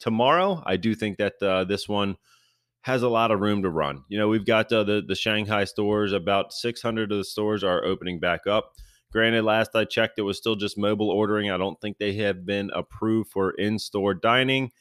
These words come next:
Um, but, um, you know,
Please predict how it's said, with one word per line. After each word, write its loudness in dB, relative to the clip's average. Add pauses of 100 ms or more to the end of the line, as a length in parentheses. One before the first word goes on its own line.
(480)
Um, 4 (280)
but, 2
um, 6
you 4
know, 2